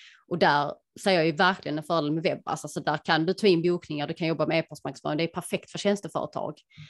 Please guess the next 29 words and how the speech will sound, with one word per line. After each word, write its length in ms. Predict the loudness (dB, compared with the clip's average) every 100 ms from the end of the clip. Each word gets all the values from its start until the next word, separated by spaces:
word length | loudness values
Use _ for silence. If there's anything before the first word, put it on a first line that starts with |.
| -16 -2
Eh, 400 | 0 2 4 2
och 140 | 2
då 100 | 0
känner 240 | 2 4 4
jag 80 | 4
att 80 |
det 60 | 0
går 100 | -2
mycket 440 | 0 0 -2 -6
snabbare 360 | 0 2 2 0
för 120 | 2
mig 120 | 2
att 100 | 2
få 60 | -2
upp 300 | -6 -6 -4
någon 180 | -2 0
bra 220 | 2 2
helhet. 720 | 4 2 2 0 -4 -2 -4 -8 -20 _ -20 -20 _ -4
Eh, 560 | -2 0 2 0 0 -2
alltså, 180 | -4 -6 -4
en 160 | 0 4
hemsida 460 | 6 4 4 2
de 120 | 2
faktiskt 340 | 2 0 -2 -8
liksom 240 | -6 -6
kan 340 | 2 2 4 0 _ _ _ -14 -8
tjäna 260 | -2 0 2
pengar 340 | 4 4 2
på, 340 | -4 -4 -4